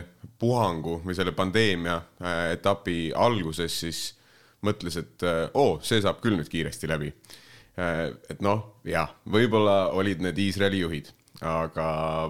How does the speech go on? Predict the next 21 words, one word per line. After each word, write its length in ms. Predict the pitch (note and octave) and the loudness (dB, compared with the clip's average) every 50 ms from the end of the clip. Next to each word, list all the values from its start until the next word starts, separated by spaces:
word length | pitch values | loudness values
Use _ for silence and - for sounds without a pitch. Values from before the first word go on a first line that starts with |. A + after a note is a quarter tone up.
| D2+ - - _ _ _ _ _ - - - - _ - - - - - - _ | -6 -10 -18 _ _ _ _ _ -14 -14 -14 -16 _ -20 -20 -20 -20 -20 -18 _
ma 120 | - G2 | -4 2
kahtlustan, 540 | F#2 A#2 B2 A#2+ - F2+ - - F2 E2 E2 | 2 2 2 2 -2 -10 -8 -8 -6 -6 -6
et 100 | D#2+ - | -4 -4
nad, 220 | F2+ F2 D#2+ - - - | -4 -4 -4 -4 -2 0
äh, 340 | F2+ F2 F2 F2 E2+ F2 F2+ | 2 2 4 2 2 0 0
nad 160 | F#2+ F#2 - | -2 -2 -2
küll 200 | - - A2+ G2 | -2 -2 0 2
tajusid 420 | A#2 A#2 C#3+ C3+ A2+ E2+ F2 E2 D2 | 4 4 4 4 2 0 -4 -6 -6
võib-olla 320 | E2+ E2+ D2+ D2+ E2 E2 | -6 -6 -4 -4 -4 -4
seda, 240 | D#2+ E2 D#2+ E2 D#2+ D#2 | -4 -4 -2 -2 -4 -4
et, 200 | - - - - | -6 -8 -6 -4
äh, 160 | E2+ D#2+ D#2+ D#2 D2 | -2 -2 -2 0 0
tegemist 460 | G#2 G#2 G#2+ F#2 F2 E2+ - - F#2 | 0 0 0 0 -2 -4 -6 -6 -4
on 160 | F2+ F2 E2+ | -4 -4 -2
pikaajalisema 680 | D2+ G2 F#2+ - E2+ E2 E2 D#2+ D#2 D2+ D2+ D#2+ D#2+ D#2+ D2+ | -2 -4 -4 -2 -2 0 0 0 -2 -4 -4 -6 -6 -6 -2
kriisiga, 460 | E2 G2 G#2 G#2 F2+ F2 D#2+ D#2 D2+ | 0 0 0 0 0 -2 -4 -4 -6
kui, 460 | D2+ E2 E2 D#2+ D#2+ D#2+ D#2+ D2+ D#2+ _ | -6 -6 -4 -4 -4 -6 -8 -10 -12 _
kui 480 | - E2+ E2+ E2 E2 E2 D#2+ D#2+ D#2+ D#2 | -10 -8 -6 -6 -6 -6 -6 -6 -6 -6
see 320 | - - E2 D#2+ D#2+ D#2+ D#2+ | -4 -4 -4 -4 -4 -4 -2
hädaabivalitsus 920 | F#2+ G2 F#2 F#2 F2 E2+ D#2 E2 D#2+ D#2 F2+ F2+ F2 E2+ - - E2 D#2 | -2 0 2 2 0 0 0 -2 -2 -2 -2 -2 -2 -4 -6 -10 -10 -8
justkui, 540 | E2 D#2+ - - - D#2+ D#2+ D#2 D#2 D#2 | -8 -10 -10 -10 -8 -6 -6 -4 -4 -6